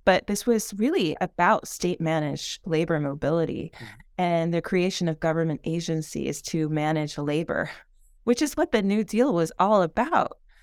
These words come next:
Speaker 1: So it surprised me that the connection had not already been made on such a well-explored topic.
Speaker 2: Yeah, that's, that's fascinating. It, it does sound like a very n-, New Deal kind of solution.
Speaker 1: Mm-hmm.
Speaker 2: Um,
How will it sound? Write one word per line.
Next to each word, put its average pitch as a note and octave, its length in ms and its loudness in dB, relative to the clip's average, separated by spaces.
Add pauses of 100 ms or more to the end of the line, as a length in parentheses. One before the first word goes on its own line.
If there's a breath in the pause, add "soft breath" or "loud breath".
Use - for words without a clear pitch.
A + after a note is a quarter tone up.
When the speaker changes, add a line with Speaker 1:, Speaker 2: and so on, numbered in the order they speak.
(200 soft breath)
Speaker 1:
So G#3 400 4
it - 180 0
surprised C4+ 420 2
me G#3+ 160 4
that F#3 220 2
the F#3+ 80 0
connection G3 420 2
had F3+ 120 2
not F3+ 280 2
already E3+ 320 0
been D#3+ 240 0
made D#3+ 400 -2
on D#3+ 200 -2
such - 300 -6
a D#3 140 0
well-explored D#3 760 -2
topic. - 760 -6 (1160)
Speaker 2:
Yeah, A#2 240 0
that's, G#2 260 -6
that's A#2 200 -4
fascinating. A2 460 0
It, A2 160 2
it G#2 100 -4
does D3+ 260 4
sound G2 240 0
like F#2+ 140 -2
a A#2+ 40 0
very G2+ 460 0 (580)
n-, D#3+ 120 -4 (140)
New C3+ 240 2
Deal A#2 380 4
kind A2+ 240 0
of G#2+ 100 -2
solution. G#2+ 560 2 (520 soft breath)
Speaker 1:
Mm-hmm. F#3+ 280 2
Speaker 2:
Um, A2+ 360 2